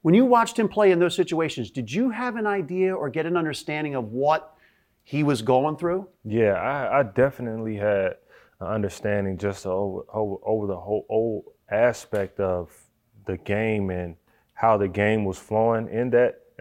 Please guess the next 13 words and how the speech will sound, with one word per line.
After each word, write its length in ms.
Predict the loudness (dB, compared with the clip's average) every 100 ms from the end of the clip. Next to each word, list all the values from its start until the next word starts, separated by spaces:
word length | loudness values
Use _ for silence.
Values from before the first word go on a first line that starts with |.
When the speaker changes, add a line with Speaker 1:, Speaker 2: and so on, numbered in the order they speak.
| -6
Speaker 2:
on 180 | -2 2
that 160 | 2
day, 280 | 2 0 0 -4
because 640 | -4 2 4 2 0 -10 _ _ _ _
I've 160 | 0 4
been 140 | 2
through 300 | 2 0 0 -2
some 220 | -2 -2
of 60 |
the 60 | -2
same 300 | -2 -2 -2
things. 500 | -2 0 0 -4 -10
And 200 | -12 -12